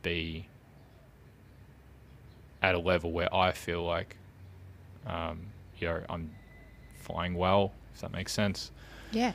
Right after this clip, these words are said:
Speaker 1: And I'm
Speaker 2: Yeah.
Speaker 1: aware of the fact that it would take me a little bit to get back to that point, um,
Speaker 2: Mm-hmm.
Speaker 1: which I'm sure I will get to at some stage. But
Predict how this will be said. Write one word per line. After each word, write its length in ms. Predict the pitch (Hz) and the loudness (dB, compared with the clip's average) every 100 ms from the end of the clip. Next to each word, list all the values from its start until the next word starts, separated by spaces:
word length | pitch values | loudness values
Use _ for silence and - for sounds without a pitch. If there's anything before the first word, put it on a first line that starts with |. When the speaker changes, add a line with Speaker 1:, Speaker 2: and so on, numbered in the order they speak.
| - - - | -4 4 8
Speaker 1:
And 140 | 104 | 10
I'm 200 | 101 104 110 | 10 8 6
Speaker 2:
Yeah. 80 | 98 | 10
Speaker 1:
aware 340 | 107 107 104 | 12 12 10
of 80 | 92 | 6
the 80 | 92 | 4
fact 280 | 98 90 - | 4 4 2
that 120 | 90 | 0
it 100 | - | 0
would 100 | 101 | 2
take 160 | 117 | 2
me 120 | 98 90 | 4 0
a 60 | |
little 260 | 92 98 92 | 0 0 0
bit 140 | 95 - | -2 -4
to 80 | |
get 220 | - 92 - | -4 -4 0
back 220 | 85 - | 0 0
to 100 | - | -2
that 240 | 87 90 - | -2 -2 -2
point, 280 | 101 107 - - - - - - - - - - - - | -2 -2 -4 -16 -20 -20 -20 -20 -20 -20 -20 -20 -20 -6
um, 260 | 92 82 82 202 | -4 -2 -4 -4
Speaker 2:
Mm-hmm. 240 | 175 185 170 - - - - - - - | -4 -4 -8 -16 -20 -20 -20 -20 -20 -16
Speaker 1:
which 140 | - - | -4 0
I'm 100 | 98 | 2
sure 280 | - 104 90 | 6 8 6
I 40 | |
will 200 | 90 87 | 4 0
get 220 | 90 92 | 0 -2
to 160 | - 90 | -2 -4
at 80 | 87 | -2
some 220 | 92 90 | -2 -4
stage. 380 | - 85 87 - | -2 -4 -4 -6
But 160 | - | -8